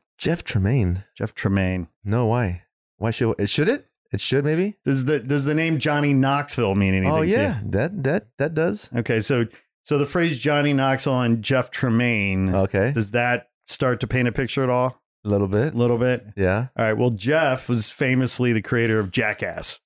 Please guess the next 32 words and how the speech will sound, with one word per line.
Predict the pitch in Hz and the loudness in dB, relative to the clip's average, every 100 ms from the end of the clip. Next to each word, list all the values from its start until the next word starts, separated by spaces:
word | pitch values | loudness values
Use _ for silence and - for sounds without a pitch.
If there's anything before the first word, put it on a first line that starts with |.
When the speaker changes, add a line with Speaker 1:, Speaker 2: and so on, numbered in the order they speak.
| _ _ - | _ _ -8
Speaker 1:
Okay. | 95 101 101 139 _ _ _ - | -4 0 0 -2 _ _ _ -8
Speaker 2:
The | 110 | -6
show, | - 131 117 | 0 2 2
Speaker 1:
Yeah, | 147 208 | 2 2
yeah. | 202 220 | 2 0
I, | 139 123 | 0 0
Speaker 2:
the | 117 | 0
Speaker 1:
I, | 98 | 2
Speaker 2:
movies. | 98 117 110 | 2 2 2
Speaker 1:
I | 107 | 2
know | 113 | 2
the | 120 | 0
show | 110 123 127 | 0 0 2
very | 131 160 | 2 2
Speaker 2:
Right, | |
Speaker 1:
well. | 254 277 123 | 4 4 2
Speaker 2:
right, | 123 147 - | 2 0 -2
right, | 131 143 131 | 0 0 2
Speaker 1:
<laughs> | |
Speaker 2:
right. | 131 127 - - _ | 0 -2 -8 -20 _
Well, | 131 135 | 0 2
as | 131 | 2
it | 135 | 0
turns | 139 135 120 | -2 -2 0
out, | 160 131 113 117 | 0 2 0 -2
Speaker 1:
Yeah. | 107 131 120 - - | -2 0 0 -6 -4
Speaker 2:
Jeff's | 131 143 - | 0 0 0
son's, | - 143 127 123 120 104 - - _ _ _ _ | -2 0 0 2 2 0 -4 -12 _ _ _ _
Jeff's | - 127 - | -2 -2 0
son | 143 127 113 | 0 0 0
Finch | - - 190 131 - - - - _ - | -4 -4 0 0 -2 -6 -8 -14 _ -4
Speaker 1:
Yeah. | 87 87 151 | 0 0 -2